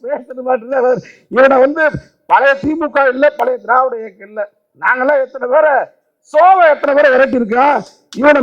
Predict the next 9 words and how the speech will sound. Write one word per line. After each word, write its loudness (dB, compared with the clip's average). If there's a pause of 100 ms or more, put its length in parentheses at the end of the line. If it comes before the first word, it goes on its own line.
(120)
மேடை 4 (120)
ஏறி -2 (100)
அடிச்சு -8
விரட்டுனுங்க, -4
அதுக்கு -4
தயாராகணும். 2 (520)
இவனை 0 (120)
பேச 2 (100)
விடக்கூடாது. -4